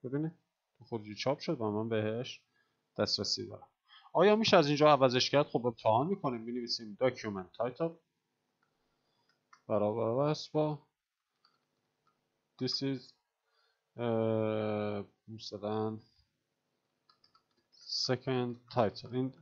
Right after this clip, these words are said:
تایتل ثانوی است. خب ببینیم آیا اینو قبول می‌کنه، یعنی اینجا عوض می‌شه. ببینید عوض شد، this،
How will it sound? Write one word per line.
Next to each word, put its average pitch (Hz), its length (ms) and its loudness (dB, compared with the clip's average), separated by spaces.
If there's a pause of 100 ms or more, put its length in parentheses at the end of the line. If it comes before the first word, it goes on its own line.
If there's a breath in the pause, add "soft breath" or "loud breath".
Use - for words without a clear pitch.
(460)
تایتل 117 440 -2
ثانوی 95 580 0
است. - 320 -4
خب 110 300 -2 (500 soft breath)
ببینیم 135 260 2
آیا 127 280 6
اینو 123 220 -2
قبول 117 340 4
می‌کنه، 139 380 0
یعنی 107 160 -4
اینجا 117 240 -6
عوض 110 340 0
می‌شه. 165 380 -8 (460)
ببینید 143 240 4
عوض 151 240 6
شد، 127 320 0
this، - 260 -4